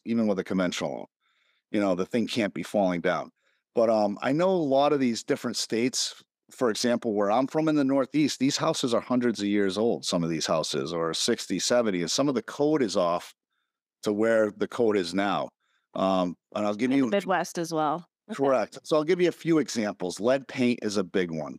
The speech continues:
Speaker 1: or flaky paint on, on walls. Up north, you see a lot of houses with peeling paint, stuff like that. That has to be cured, and they're a little strict on that. Another big thing is, especially in the Northeast, is having these older houses,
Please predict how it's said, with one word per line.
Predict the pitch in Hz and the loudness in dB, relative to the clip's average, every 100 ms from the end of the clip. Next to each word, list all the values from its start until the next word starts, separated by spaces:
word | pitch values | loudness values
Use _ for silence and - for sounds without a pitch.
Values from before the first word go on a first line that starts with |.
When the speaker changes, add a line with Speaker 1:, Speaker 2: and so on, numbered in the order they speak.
| _ | _
Speaker 1:
or | 101 98 | -4 -4
flaky | - 117 120 117 | 0 0 2 0
paint | 107 - 107 104 | -2 -2 -2 -2
on, | - 95 90 - | -2 -2 -2 -2
on | 95 90 | -2 2
walls. | 85 85 | 2 2
Up | 107 123 | 2 0
north, | 139 135 - | 0 -2 0
you | 107 | -2
see | - 110 | 0 0
a | |
lot | 98 98 | 2 2
of | 98 | 2
houses | 101 98 95 92 | 2 0 -2 -4
with | 87 | -6
peeling | - 95 90 85 | -2 -2 0 -2
paint, | 90 87 82 _ _ _ _ | -2 -2 -4 _ _ _ _
stuff | - 113 104 | -4 -2 0
like | 98 - | -2 0
that. | 95 90 | 0 2
That | 135 135 | 0 2
has | 127 - | -2 -2
to | 110 | -4
be | 95 | -4
cured, | - - 90 85 82 _ _ _ _ | -6 -2 0 0 -4 _ _ _ _
and | - | -2
they're | 131 | 0
a | 139 | 2
little | 139 131 | 2 0
strict | - - 110 104 - | -2 -2 -2 -2 0
on | 92 90 | 0 0
that. | 90 87 - _ _ _ _ | -2 -4 -6 _ _ _ _
Another | 110 139 185 180 | 0 2 2 0
big | 127 117 95 | 0 -2 -2
thing | - 101 101 | -2 0 0
is, | 95 92 - - _ _ - | 0 -2 -4 -8 _ _ -8
especially | 107 - 139 120 - 110 | -6 -4 -2 -2 0 0
in | 104 | 0
the | 101 | 0
Northeast, | 101 98 - 139 - | 0 -2 0 0 0
is | 101 - _ | -6 -10 _
having | - 131 147 156 | -4 -2 0 0
these | 120 113 | 2 2
older | 113 104 | 0 0
houses, | 110 151 156 107 101 92 | 2 0 0 0 -2 -4